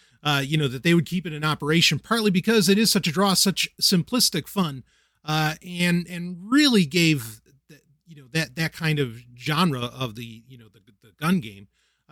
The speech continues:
uh, a real shot in the arm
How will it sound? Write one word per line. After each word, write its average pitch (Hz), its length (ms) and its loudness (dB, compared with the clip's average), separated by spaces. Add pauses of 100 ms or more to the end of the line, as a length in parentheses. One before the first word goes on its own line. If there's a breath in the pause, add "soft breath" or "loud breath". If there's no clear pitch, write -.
uh, 120 340 -2 (1600)
a 262 60 -2
real 302 160 2
shot - 240 4
in 185 40 -4
the 165 120 0
arm 123 240 -6